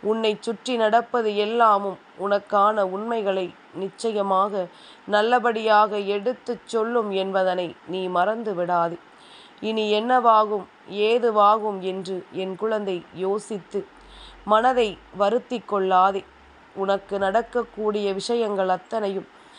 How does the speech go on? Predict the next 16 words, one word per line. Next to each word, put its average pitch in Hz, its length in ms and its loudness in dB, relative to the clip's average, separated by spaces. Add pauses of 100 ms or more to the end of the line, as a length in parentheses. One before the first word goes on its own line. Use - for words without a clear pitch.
(220)
இனி 220 300 0
எந்த 247 320 0
நேரத்திலும் 226 720 -2 (160)
உன்னை 196 360 -2
நல்லபடியாக 208 920 2
வழிநடத்தும் 190 720 0
என்பதனை 175 580 0 (100)
நீ 180 240 -4
புரிந்து 214 400 0
கொண்டால் 180 440 2
அது 170 160 -2
போதும். 185 360 -6 (1300)
எந்த 269 440 6
சூழ்நிலையிலும் 262 840 4 (420)
யார் 214 440 6
எல்லாம் 247 500 4